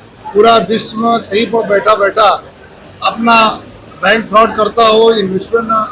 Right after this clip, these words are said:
નામે ફ્રોડ કરતા હોય, ડિજિટલ અરેસ્ટ કરતા હોય, સેક્સટોર્શન કરતા હોય, તમારા ફોટો બીજા ઉપર મૂકીને જો પૈસાની માંગણી કરતા હોય, આ પ્રકારના ઘણા બધા જો દૂષણો છે, એનાથી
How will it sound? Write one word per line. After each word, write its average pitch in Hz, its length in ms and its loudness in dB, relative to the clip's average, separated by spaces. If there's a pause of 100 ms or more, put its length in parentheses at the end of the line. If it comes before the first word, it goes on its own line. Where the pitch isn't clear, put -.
(100)
નામે 208 240 -4
ફ્રોડ 220 280 0
કરતા 220 380 0
હોય, 220 260 2 (580)
ડિજિટલ 220 360 2
અરેસ્ટ 214 260 2
કરતા 220 320 0
હોય, 226 280 2
સેક્સટોર્શન 202 680 -4
કરતા 233 380 2
હોય, 226 380 4 (500)
તમારા 226 440 2 (440)
ફોટો 220 300 2
બીજા 214 320 2
ઉપર 226 260 -2
મૂકીને 233 420 -4
જો 226 160 2
પૈસાની 220 420 -4
માંગણી 226 280 -2
કરતા 220 340 -2
હોય, 226 360 4 (460)
આ 233 100 2
પ્રકારના 214 420 0
ઘણા 202 240 0
બધા 202 260 2
જો 208 180 2
દૂષણો 202 440 2
છે, 190 200 0 (640)
એનાથી 226 540 0